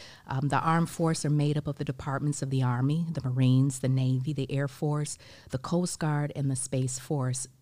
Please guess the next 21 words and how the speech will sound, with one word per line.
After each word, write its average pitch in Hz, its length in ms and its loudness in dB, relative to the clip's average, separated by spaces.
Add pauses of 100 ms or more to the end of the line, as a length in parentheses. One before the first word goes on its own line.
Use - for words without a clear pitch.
(440)
So, 196 460 2 (500)
Staff 254 320 2
Sergeant, 196 520 2
if - 180 0
you 294 80 -12
could - 160 0
just 214 180 0
share 165 360 2
with 156 240 0
us 147 420 -2
your 156 220 2
branch 147 480 2
rank 143 260 0
and 135 180 -2
role, 135 400 2
and, 131 200 2 (420)
um, 143 380 -2 (300)
you 170 160 0
have 160 300 0
a 156 120 -2
number, 147 640 0